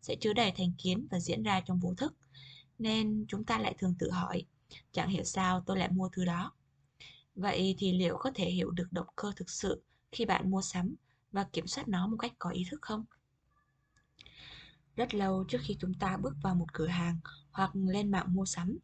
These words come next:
trong ta đã có sẵn một số giả định rồi. Giả định chính có lẽ là quan điểm tiền nào của nấy. Có những lý do chính đáng để tin vào những điều này. Thứ nhất là nó vẫn đúng trong một số trường hợp. Và thứ hai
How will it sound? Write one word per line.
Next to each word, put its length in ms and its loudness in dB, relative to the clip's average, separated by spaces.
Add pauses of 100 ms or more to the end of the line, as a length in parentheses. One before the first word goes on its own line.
(400)
trong 200 0
ta 220 4
đã 160 -2
có 140 -2
sẵn 280 -4
một 100 0
số 200 -2
giả 180 2
định 240 -2
rồi. 200 -8 (840)
Giả 200 4
định 220 4 (160)
chính 280 2 (100)
có 140 -2
lẽ 240 4
là 280 -2
quan 140 2
điểm 280 0 (120)
tiền 160 4
nào 200 4
của 120 -2
nấy. 320 2 (460)
Có 100 0
những 220 2
lý 140 2
do 340 2
chính 180 2
đáng 240 -2
để 180 -2
tin 200 0
vào 80 2
những 160 -4
điều 140 2
này. 300 2 (480)
Thứ 120 -2
nhất 200 0 (420)
là 380 2
nó 160 6
vẫn 200 -2
đúng 280 0
trong 180 -2
một 80 -2
số 220 -2
trường 160 -2
hợp. 220 2 (600)
Và 380 2
thứ 120 0
hai 360 2